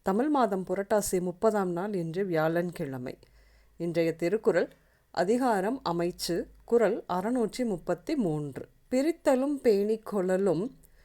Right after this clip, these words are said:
பிரிந்தார் பொறுத்தலும் வல்லது அமைச்சு." தெளிவுரை. எதிரிகளுக்கு துணையானவரை பிரித்தலும் தம்மிடம் இருப்பவரை காத்தலும் பிரிந்து சென்றவரை மீண்டும் சேர்த்து கொள்ளலும் வல்லவன்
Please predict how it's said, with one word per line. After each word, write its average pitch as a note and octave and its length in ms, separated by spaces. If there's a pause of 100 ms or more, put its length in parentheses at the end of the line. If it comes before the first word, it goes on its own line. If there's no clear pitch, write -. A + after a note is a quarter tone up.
(300)
பிரிந்தார் A3+ 640
பொறுத்தலும் G3+ 680 (580)
வல்லது F#3+ 540 (120)
அமைச்சு." E3 460 (220)
தெளிவுரை. E3 580 (680)
எதிரிகளுக்கு C#4 840
துணையானவரை G#3 840
பிரித்தலும் F#3 760 (220)
தம்மிடம் G#3 540
இருப்பவரை G#3+ 600 (160)
காத்தலும் F3+ 600 (800)
பிரிந்து F#4+ 360
சென்றவரை G#3+ 680
மீண்டும் G3 440
சேர்த்து A#3 520
கொள்ளலும் F#3+ 560
வல்லவன் E3+ 540